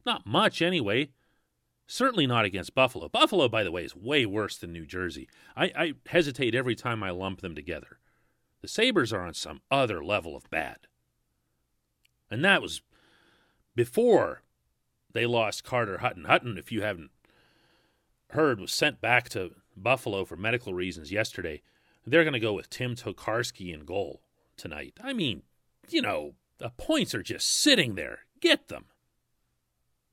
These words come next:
Wash the windows. Get it done. Have fun with the other games. Enjoy the other games. Enjoy facing Washington and the Islanders. Those challenges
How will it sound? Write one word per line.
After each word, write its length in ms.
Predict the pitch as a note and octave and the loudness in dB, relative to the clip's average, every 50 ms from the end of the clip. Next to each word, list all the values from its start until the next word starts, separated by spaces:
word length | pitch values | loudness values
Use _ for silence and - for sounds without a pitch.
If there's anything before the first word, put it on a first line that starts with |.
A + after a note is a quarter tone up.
| _ _ _ _ _ _ _ _ _ _ _ _ _ _ _ _ | _ _ _ _ _ _ _ _ _ _ _ _ _ _ _ _
Wash 300 | F#3+ C#4 D#4+ - - - | 0 0 2 2 0 -2
the 80 | A3 F#3+ | -4 -2
windows. 720 | G3+ A3+ A3 F#3 - G#2+ C2 - - - - - - - _ _ _ _ _ _ _ _ _ _ _ _ _ _ _ _ | 0 0 0 2 0 -2 -4 -4 -8 -10 -10 -10 -12 -14 _ _ _ _ _ _ _ _ _ _ _ _ _ _ _ _
Get 160 | A#3+ C#4+ D#4+ | 2 4 4
it 160 | E4 - - | 4 4 2
done. 300 | - E3 D#3+ A#2 D2 - _ _ _ _ _ _ _ _ _ _ _ _ _ _ _ _ _ _ _ _ _ _ _ _ _ _ _ _ _ _ _ _ _ _ _ | -2 -2 -2 -2 -4 -10 _ _ _ _ _ _ _ _ _ _ _ _ _ _ _ _ _ _ _ _ _ _ _ _ _ _ _ _ _ _ _ _ _ _ _
Have 300 | - - G#3 C#4 C#4+ - | 0 2 2 4 2 0
fun 360 | - - B3+ B3 B3+ A#3+ A3+ | -4 -6 -4 -2 -2 0 2
with 160 | G3+ F#3 - | 2 0 0
the 140 | - C#3 C3+ | 0 -2 -2
other 200 | B2+ B2 A#2 G#2 | -2 -2 -4 -6
games. 360 | F#2 G2+ F#2+ E2+ D#2 C#2+ - | -6 -6 -6 -6 -8 -8 -6
Enjoy 560 | E3 F#3+ E3 - G#3+ B3 B3+ C4 C4+ C4 A#3+ | -4 -4 -4 -2 -2 -2 -2 0 0 0 2
the 160 | G3+ F#3 F3 E3+ | 2 4 6 6
other 240 | D#3+ D#3 D3+ C#3 | 6 6 4 4
games. 420 | A#2+ C3 B2+ A#2+ A2 F#2+ F2 D#2 - | 2 0 -2 -2 -2 -4 -6 -2 -2
Enjoy 480 | G#3+ A#3+ A#3 - A#3+ C4 C#4 C#4+ B3 | 0 0 0 -2 -4 -2 2 2 0
facing 560 | F3 - - G#3 G#3+ G#3+ - - F3+ D#3 C3 G#2+ | 0 2 0 0 0 0 0 -2 -2 -2 -2 -2
Washington 580 | A#2+ C#3+ D3 C#3 - - D3 C3 B2 - C#3 | -2 -2 -2 -2 -4 -6 -10 -10 -8 -6 -6
and 120 | C3+ C3 B2+ | -6 -4 -2
the 100 | B2+ B2+ | -2 0
Islanders. 460 | C3 C3+ C#3 C3 B2 A2+ A2 F#2+ - - - - - - _ | 0 0 0 0 0 0 -2 -2 -2 -8 -18 -20 -20 -4 _
Those 260 | G3+ C4 E4 E4 - | 6 6 6 6 2
challenges 720 | - - - B3 C4 C4+ C#4 C4 G#3 C#3+ D#3 C#3 A2+ G#2 | 0 -4 -2 -2 0 0 0 0 0 0 0 -2 -4 -4